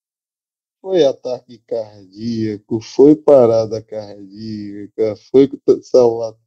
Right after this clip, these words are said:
coração querendo parar, minha mãe quase infartando também, minha avó, né, foi a última a saber se não tinha ido, que eu sa-, com aquela notícia, pô, negócio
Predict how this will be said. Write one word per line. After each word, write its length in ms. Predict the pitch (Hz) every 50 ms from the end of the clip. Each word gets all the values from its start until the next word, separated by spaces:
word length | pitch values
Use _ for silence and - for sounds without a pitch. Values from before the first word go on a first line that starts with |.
| _ _ _ _ _ _ _ _ _ _ _ _ _ _ _ _ _ _ _ _ _ _ _ _ _ _ _ _ _ _ _ _ _ _
coração 440 | - 147 156 151 143 131 - 151 139
querendo 380 | - - 139 123 123 123 123 120
parar, 960 | _ _ 127 117 107 101 107 104 110 113 120 120 117 113 110 110 107 107 104 _ _ _ _ _ _ _
minha 240 | 120 123 139 135 127
mãe 180 | 127 131 139 135
quase 280 | - 151 139 135 127
infartando 580 | 123 _ 135 127 113 - _ - 120 113 110 113 _
também, 540 | - 113 104 101 104 113 120 135 135 131 120
minha 180 | 123 127 123
avó, 360 | 120 113 113 123 131 143 156 156
né, 220 | 151 151 147 - _ _ _ _ _ _ _ _ _ _
foi 160 | - 147 147
a 60 | 139
última 440 | 139 147 165 170 - - 175 165 156
a 40 | 151
saber 420 | - - 143 127 123 127 139 147
se 160 | 147 _ 139 131
não 420 | 135 139 139 135 131 120 113 110 117 _ _ _ _ _ _ _ _ _ _ _ _ _ _ _ _ _
tinha 280 | _ _ 139 127 123 120
ido, 680 | 123 120 131 139 139 131 113 - - 123 123 120 120 _ _
que 80 | - 131
eu 160 | 127 113 - _ _ _ _ _ _ _ _ _ _
sa-, 600 | _ _ - - - 139 139 135 127 120 - - _ _ _ _ _
com 280 | _ 156 156 160 151 143
aquela 340 | 147 139 139 - 143 147 151
notícia, 440 | 147 151 143 - - 135 135 139 127 _
pô, 220 | - 143 127 - -
negócio 800 | 127 127 131 127 113 117 135 143 170 - - - - 269 285 339